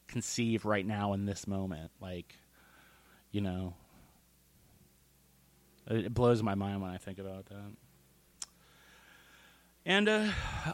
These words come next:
I think on that note, what I'm gonna do now is I'm gonna send you guys off to a commercial break for my sponsors so that they can dig into your gray matter and ing-, ingest some of your thoughts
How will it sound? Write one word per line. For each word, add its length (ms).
I 60
think 180
on 100
that 200
note, 300
what 160
I'm 80
gonna 160
do 160
now 300
is 120
I'm 80
gonna 180
send 240
you 100
guys 280
off 220
to 120
a 60
commercial 460
break 400
for 100
my 220
sponsors 1300
so 160
that 180
they 140
can 240
dig 280
into 440
your 180
gray 400
matter 720
and 560
ing-, 500
ingest 840
some 240
of 100
your 160
thoughts 1080